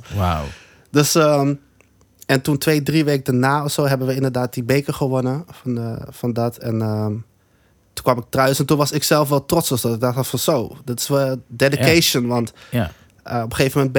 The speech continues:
Speaker 2: ben je bezig, bezig, bezig. En ik had best wel een pittig leven toen. En dan is
Speaker 1: Ja.
Speaker 2: het een soort award of zo wat je krijgt, <laughs> weet je.
Speaker 1: Ja.
Speaker 2: Weinig mensen weten het, ook wel mensen.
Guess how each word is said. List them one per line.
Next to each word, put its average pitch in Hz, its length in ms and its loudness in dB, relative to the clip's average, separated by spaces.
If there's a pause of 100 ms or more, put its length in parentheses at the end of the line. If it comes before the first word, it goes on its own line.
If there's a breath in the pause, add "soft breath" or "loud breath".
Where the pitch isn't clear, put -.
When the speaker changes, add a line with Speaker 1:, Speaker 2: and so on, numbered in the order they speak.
(180)
Speaker 2:
ben - 0 -
je 123 100 2
bezig, 135 340 0
bezig, 135 320 0
bezig. 139 380 0
En 135 140 0
ik - 140 -4
had 131 200 -4
best 156 200 0
wel 156 80 2
een 131 120 0
pittig 139 260 -2
leven 135 360 2
toen. 165 260 0 (1120 soft breath)
En 135 120 2
dan 147 140 6
is 196 80 6
Speaker 1:
Ja. 175 60 4
Speaker 2:
het 143 120 0
een 151 100 4
soort 147 400 0 (180)
award 143 540 2
of 147 100 2
zo 165 180 2
wat 143 200 2
je 143 60 -6
krijgt, 135 500 0
<laughs> - 0 -
weet 143 240 4
je. - 100 4
Speaker 1:
Ja. 95 340 6 (180)
Speaker 2:
Weinig 151 320 4
mensen 156 300 4
weten 170 280 4
het, 170 160 -2
ook 143 200 2
wel 135 180 6
mensen. 160 480 4